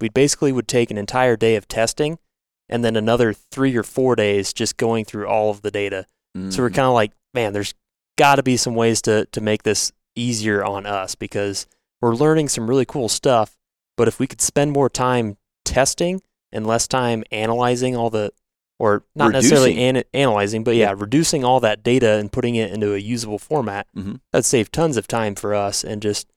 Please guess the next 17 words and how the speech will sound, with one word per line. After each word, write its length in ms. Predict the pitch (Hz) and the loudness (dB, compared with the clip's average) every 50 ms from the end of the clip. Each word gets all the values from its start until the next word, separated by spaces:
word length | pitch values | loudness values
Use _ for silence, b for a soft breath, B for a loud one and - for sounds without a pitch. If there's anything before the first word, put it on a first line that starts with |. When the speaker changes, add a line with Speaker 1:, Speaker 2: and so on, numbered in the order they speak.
| _ _ _ _ _ - | _ _ _ _ _ -2
Speaker 1:
we'd 240 | 117 110 - - | -2 -2 -2 0
get 180 | - 139 - - | 0 0 0 0
these 220 | - 120 117 104 - | 0 -2 -2 -2 -6
results 440 | 104 98 101 110 113 113 113 - - | -8 -4 0 2 2 2 2 0 -2
so 160 | - 127 107 | -2 -2 -2
much 240 | 101 101 - - - | -2 -4 -8 -8 -4
faster. 560 | - - 131 127 131 127 - - 98 92 - _ _ _ _ _ _ _ _ _ _ _ _ | -2 -2 0 0 -2 -4 -4 -6 -10 -10 -10 _ _ _ _ _ _ _ _ _ _ _ _
So 360 | - - 131 113 107 101 98 - _ _ _ _ _ _ _ _ _ _ _ _ - | -4 0 2 4 4 4 2 -2 _ _ _ _ _ _ _ _ _ _ _ _ -2
at 160 | - 135 - | -2 -2 0
the 80 | - 120 | -2 -4
time 320 | - - 143 143 156 156 143 | -2 0 0 2 2 2 0
that 120 | 117 104 | -2 0
we 120 | 131 143 | 2 2
were 80 | 139 123 | 2 2
kinda 240 | - - 139 131 117 - | 2 0 0 0 0 0
thinking 280 | - 135 131 - 123 | 0 -2 -2 0 0
of 220 | 117 107 98 - | 0 0 0 -4